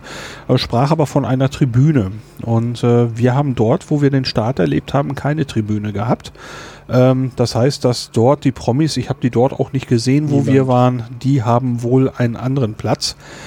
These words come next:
Speaker 1: Und, ähm, ja, dann springen wir da doch auch direkt mal eben hin. Ähm, es gab letztes Jahr oder letztes Mal wohl einen anderen Platz, da wo Jakob, unser, unser Begleiter hier, ähm,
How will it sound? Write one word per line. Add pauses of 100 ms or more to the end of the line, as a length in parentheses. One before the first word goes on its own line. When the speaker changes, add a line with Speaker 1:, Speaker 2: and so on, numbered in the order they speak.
(360)
Speaker 1:
Und,
ähm, (460)
ja,
dann
springen
wir
da
doch
auch
direkt
mal
eben
hin. (140)
Ähm,
es
gab
letztes
Jahr
oder
letztes
Mal
wohl
einen
anderen
Platz, (120)
da
wo
Jakob,
unser, (320)
unser
Begleiter
hier, (560)
ähm,